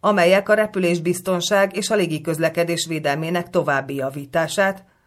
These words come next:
a kiskereskedelmi és vendéglátóipari választék, valamint a parkolás és egyéb repülőtéri szolgáltatások további javítását és bővítését célozzák.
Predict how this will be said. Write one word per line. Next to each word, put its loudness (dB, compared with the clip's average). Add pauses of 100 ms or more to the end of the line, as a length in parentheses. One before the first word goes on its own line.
(220)
a -10
kiskereskedelmi 2
és -2
vendéglátóipari 0
választék, 0
valamint 2
a 4
parkolás 2
és -4
egyéb -2
repülőtéri -6
szolgáltatások -2
további 0
javítását 0
és -4
bővítését -6
célozzák. -14